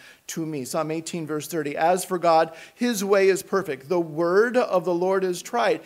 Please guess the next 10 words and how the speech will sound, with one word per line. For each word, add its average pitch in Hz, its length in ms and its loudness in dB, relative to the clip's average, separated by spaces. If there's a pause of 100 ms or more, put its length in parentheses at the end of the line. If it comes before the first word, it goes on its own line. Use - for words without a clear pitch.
(160)
He 226 160 -4
is 220 160 0
a 220 80 4
buckler 175 580 -2
to 175 220 -4
all 196 380 0
those 214 340 -2
who 220 100 -12
trust 226 380 -8
him." 139 220 -12